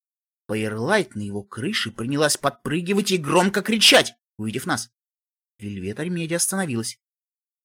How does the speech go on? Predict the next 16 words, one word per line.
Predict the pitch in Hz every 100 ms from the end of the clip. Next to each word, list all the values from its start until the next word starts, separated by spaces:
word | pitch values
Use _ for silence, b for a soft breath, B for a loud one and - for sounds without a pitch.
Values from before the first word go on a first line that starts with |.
| _ _
Каламити, | - 95 98 214 233 233 117
увидев | 120 143 147 -
птицу, | - - 190 -
замер | 147 123 135 160 - _ _ _
и | -
настороженно | 139 - 123 107 107 131
поднял | 156 - 95 113 -
уши. | 190 - - _ _ _ _ _ _ _ -
«Погодите-ка», | 82 - 120 147 185 104 - - _ _ _ -
прошептал | 101 - - 101
он, | 131 170 _ _ _ _ _
преградив | 139 131 139 135 127
мне | 139 127
путь | 170 -
передней | 151 120 117
ногой. | 139 135 117